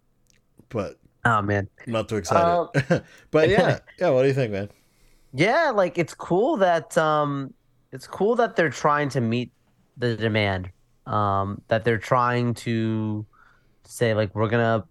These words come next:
Speaker 2: pop out some more of these things and make sure that we keep these in, in the consumer's hands." It just shows you that they would rather stick with what's working than try and bring change. I think most people assume change because,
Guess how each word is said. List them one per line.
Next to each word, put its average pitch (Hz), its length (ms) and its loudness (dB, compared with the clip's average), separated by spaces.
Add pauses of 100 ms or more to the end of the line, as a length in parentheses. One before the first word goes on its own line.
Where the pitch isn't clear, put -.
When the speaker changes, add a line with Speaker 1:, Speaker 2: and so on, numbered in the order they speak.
(200)
Speaker 2:
pop 123 280 0
out 120 180 2
some 120 120 -6
more 117 260 2
of 110 80 -4
these 113 200 -4
things 110 380 -4
and 107 80 -4
make 107 140 -4
sure 113 220 -2
that 104 200 -2
we 104 80 -4
keep - 320 -6
these 101 220 -10
in, 117 120 -2
in 107 260 -4
the 110 100 -4
consumer's 101 480 -8
hands." 104 400 -4 (540)
It 135 120 -2
just 160 220 0
shows 156 320 2
you 143 140 2
that 123 360 2
they 123 280 0
would 147 220 0
rather 127 640 0 (280)
stick - 400 -4
with 123 140 0
what's 113 220 -4
working 160 580 0 (460)
than 131 160 2
try 120 320 2
and 120 280 0
bring 110 280 0
change. 117 580 -2 (1040)
I 131 140 2
think 127 300 0
most 139 260 2
people 143 240 0
assume 135 440 -2
change 127 640 -2
because, 117 720 0